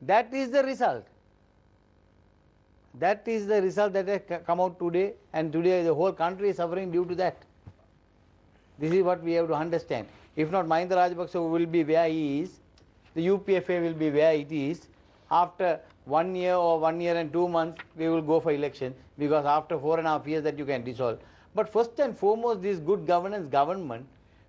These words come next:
failed to prepare the constitution properly, no? That's the biggest mistake they made, no? Mister Sumendran was put in charge.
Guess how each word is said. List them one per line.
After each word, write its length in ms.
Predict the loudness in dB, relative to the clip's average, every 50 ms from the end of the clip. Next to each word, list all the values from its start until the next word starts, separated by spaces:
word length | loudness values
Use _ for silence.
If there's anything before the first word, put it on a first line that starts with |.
| _ _ 0
failed 340 | 4 4 4 4 2 0
to 80 | -6 -8
prepare 380 | -6 -6 -6 -2 0 0 0 0
the 100 | 0 -2
constitution 680 | 2 2 2 2 0 -4 -4 0 0 2 2 0 0 2
properly, 340 | 0 2 2 2 0 0 -2
no? 180 | -2 -4 -6 -10 -16 _ _ _ _ _ -20 -20 -20 -20 _ _ _ -20 _ _ _ _ _ _ _ _ _ _ _ _ _ _ -20 _ -4
That's 140 | -2 0 0
the 80 | 0
biggest 280 | 0 0 2 2 0 0
mistake 340 | 0 -4 -2 -2 -2 0 2
they 120 | 0 2
made, 240 | 4 4 2 2 2
no? 200 | -2 -4 -4 -6 -12 -20 -20 -14 -8
Mister 200 | -6 -2 0 0 0
Sumendran 520 | 0 -2 0 0 0 0 2 0 2 2
was 160 | 2 0 0
put 200 | 0 -4 -4 -4 -4
in 140 | -4 -2
charge. 260 | 2 4 4 4 2